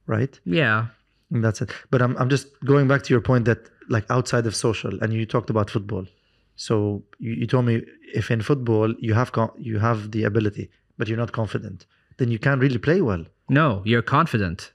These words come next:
Speaker 2: in your
Speaker 1: Okay.
Speaker 2: ability to play football.
Speaker 1: Okay.
Speaker 2: You're not confident in your ability to do an interview after the match.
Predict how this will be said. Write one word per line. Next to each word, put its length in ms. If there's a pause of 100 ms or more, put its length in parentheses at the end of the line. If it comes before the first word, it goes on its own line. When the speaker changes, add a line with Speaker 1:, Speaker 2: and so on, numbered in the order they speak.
(140)
Speaker 2:
in 180
your 140
Speaker 1:
Okay. 60
Speaker 2:
ability 440
to 100
play 220
football. 520 (220)
Speaker 1:
Okay. 100
Speaker 2:
You're 120
not 260
confident 560
in 140
your 100
ability 440
to 120
do 220
an 80
interview 500
after 260
the 80
match. 440